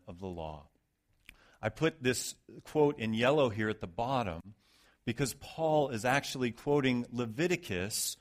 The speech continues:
"Love your neighbor as yourself," to show the positive aspect of these negative commandments, these prohibitions. "Do not commit adultery, do not murder, do not steal,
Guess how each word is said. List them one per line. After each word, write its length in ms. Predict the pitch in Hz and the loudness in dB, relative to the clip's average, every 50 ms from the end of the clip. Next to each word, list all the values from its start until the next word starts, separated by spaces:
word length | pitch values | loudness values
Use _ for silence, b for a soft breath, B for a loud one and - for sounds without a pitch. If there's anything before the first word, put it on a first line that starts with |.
| b b b b b | b b b b b
"Love 260 | - 120 135 143 131 | 0 2 2 2 4
your 100 | 135 135 | 2 0
neighbor 320 | 131 135 135 135 120 131 131 | 2 4 2 2 2 2 0
as 120 | 123 113 | 0 0
yourself," 640 | 117 117 - - - 165 143 120 113 110 113 - - B B B B B B | -2 -6 -6 -2 0 2 2 4 4 2 0 -2 -10 B B B B B B
to 80 | - - | -6 -6
show 240 | - - 156 143 | -2 2 2 2
the 120 | 139 139 127 | 2 2 0
positive 760 | - - - - - 160 160 165 175 170 170 180 175 165 147 | -2 -6 -10 -2 0 2 4 4 4 2 2 -2 -2 2 2
aspect 680 | 143 139 151 151 - - - - 98 90 98 - - - B B B B B | 2 2 2 0 -2 -4 -2 0 0 0 0 -2 -6 -20 B B B B B
of 220 | 131 131 127 123 | 0 0 0 2
these 280 | 131 135 143 139 - - B B B | 0 0 0 0 -2 -6 B B B
negative 720 | 127 127 120 127 131 135 131 135 123 123 123 120 120 - _ _ | -2 0 2 2 2 2 2 2 0 0 0 -2 -6 -14 _ _
commandments, 680 | - - 127 127 131 143 143 139 120 90 82 82 - - | -8 -4 -2 0 2 2 2 2 0 -2 -4 -8 -8 -6
these 180 | - 113 107 - | -4 -6 -6 -6
prohibitions. 680 | - - 120 113 110 117 131 127 - - 92 90 - | -4 0 0 0 2 2 0 0 -2 -6 -8 -10 -10
"Do 120 | - 104 | -6 -4
not 180 | 104 104 98 - | -4 -4 -4 -4
commit 180 | - 107 101 | -8 -8 -6
adultery, 520 | 98 95 95 120 131 127 - - 127 123 b b b b b _ | -6 -2 -2 -2 -2 -2 -2 -4 -4 -4 b b b b b _
do 80 | 113 104 | -4 -4
not 160 | 95 90 95 | -4 -4 -4
murder, 380 | 107 104 104 113 107 107 110 | -6 -6 -4 -4 -4 -4 -6
do 100 | 101 92 | -6 -6
not 200 | 92 92 90 87 | -6 -6 -6 -8
steal, 380 | - - - 113 107 104 101 95 | -10 -10 -8 -4 -4 -4 -4 -6